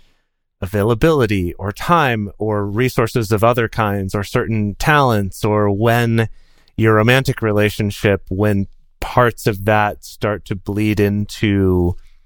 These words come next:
I guess, sort of professional concerns, right? It's like, okay, maybe you work in I T and then are helping, like, tech support a partner. So, like, y-, you know, there's, there's a lot of times where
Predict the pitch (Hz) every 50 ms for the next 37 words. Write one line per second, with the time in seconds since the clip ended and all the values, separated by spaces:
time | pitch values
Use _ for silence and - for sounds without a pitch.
0 | _ _ _ _ _ - - 107 113 107 - - 113 110 110 - - 127 - 170
1 | 160 - - 117 101 95 - 110 101 92 - - 95 85 80 80 80 78 82 87
2 | - 113 107 113 113 110 - - 107 107 - 127 - - 107 104 101 104 104 104
3 | 107 101 107 101 98 101 107 104 - - - - 107 110 107 107 107 101 101 104
4 | - - - _ _ _ _ _ _ _ _ _ _ _ _ - 120 117 117 117
5 | - - - 190 170 143 123 113 107 104 104 107 104 104 104 101 98 - 127 117
6 | - - 120 113 107 104 101 101 101 - - - 104 101 - - - 156 127 -
7 | - 123 - - - 120 110 110 107 101 - - _ - 92 101 - - - -
8 | - 190 170 117 123 123 117 113 113 107 - - 143 123 117 135 147 143 123 175
9 | 180 - 151 170 175 175 165 151 165 156 - - 170 170 - 175 175 185 175 156
10 | - - 160 156 160 156 - - 123 120 120 117 117 113 110 107 107